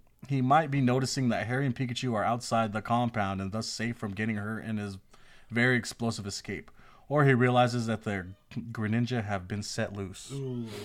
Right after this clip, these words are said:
Speaker 2: fuck yeah. Greninja was one of the few I liked because I played Smash Bros.
Speaker 1: Yeah.
Speaker 2: So, and he was in there. So, anyway, sorry.
Speaker 1: Uh, the climax involves the villain filling parade balloons with tons of ga-, tons of dangerous chemical gas, which he
Speaker 2: Mm-hmm.
Speaker 1: plans to unleash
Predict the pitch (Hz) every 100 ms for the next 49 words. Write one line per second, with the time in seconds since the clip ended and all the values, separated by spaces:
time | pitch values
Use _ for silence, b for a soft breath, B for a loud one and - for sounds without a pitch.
0 | 101 - 101 - 95 101 - b b b
1 | b b 175 185 214 226 180 139 151 156
2 | 120 127 135 143 139 143 - 120 123 110
3 | 120 - 113 113 - 131 131 - 104 101
4 | 87 B B - 117 107 117 123 107 101
5 | 101 101 - - 104 - - 98 98 -
6 | - - - - - - - - B B
7 | B 120 120 110 - 180 202 190 170 135
8 | 135 113 110 120 135 120 - 131 131 117
9 | 127 123 143 117 120 127 120 101 101 -
10 | 143 131 110 98 101 110 117 - - -
11 | - 165 151 127 117 117 117 - 120 123
12 | 104 101 104 - 110 - 123 120 117 -
13 | 120 101 104 110 -